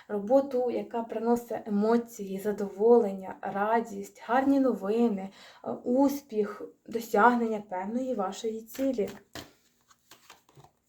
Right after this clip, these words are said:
П'ятірка пентаклів говорить про складності у фінансових питаннях, про якісь зайві витрати, яких можна уникнути. Також карта вказує, що не варто розчаровуватися, якщо виникають проблеми.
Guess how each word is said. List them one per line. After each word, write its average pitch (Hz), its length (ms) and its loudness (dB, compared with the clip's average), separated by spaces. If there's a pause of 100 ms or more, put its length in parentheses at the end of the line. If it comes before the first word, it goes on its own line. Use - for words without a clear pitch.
(360)
П'ятірка 277 480 2
пентаклів 277 720 2
говорить 220 640 0
про 226 140 2
складності 233 720 0
у 330 140 -6
фінансових 196 760 -2
питаннях, 208 720 -4 (720)
про 220 100 4
якісь 269 380 8
зайві 294 340 6
витрати, 214 580 2
яких 208 380 -2
можна 214 360 -2
уникнути. 214 680 -2 (600)
Також 320 320 8
карта 214 400 4
вказує, 214 640 4
що - 200 -6
не 311 120 2
варто 226 400 6
розчаровуватися, 240 760 4
якщо 190 280 0
виникають 190 600 0
проблеми. 180 560 -2